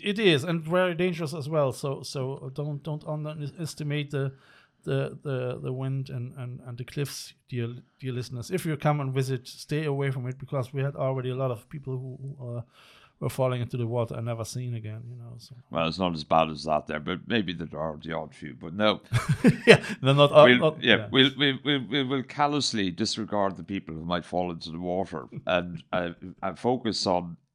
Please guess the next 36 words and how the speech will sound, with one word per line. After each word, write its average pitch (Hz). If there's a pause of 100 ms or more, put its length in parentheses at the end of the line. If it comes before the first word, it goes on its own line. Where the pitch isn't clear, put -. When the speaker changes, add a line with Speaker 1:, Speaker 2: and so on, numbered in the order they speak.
Speaker 2:
the 95
journey 101
that 92
Detlef 98
fell -
into 98
as 82
an 90
artist 101
Speaker 1:
Yeah, 131 (140)
Speaker 2:
there. 135
Speaker 1:
no, 135
I 170
was, 160 (120)
Speaker 2:
<laughs> -
Speaker 1:
I 175
was 196
falling 160
sometimes 139
into 135
a -
ditch 143
with 117
my 113
scooter, 151
you 107
know. 131
That, 135
<laughs> 190
Speaker 2:
Yeah. 98
Speaker 1:
that, - (140)
that, 71
that - (280)
was, 135
that 131
was 131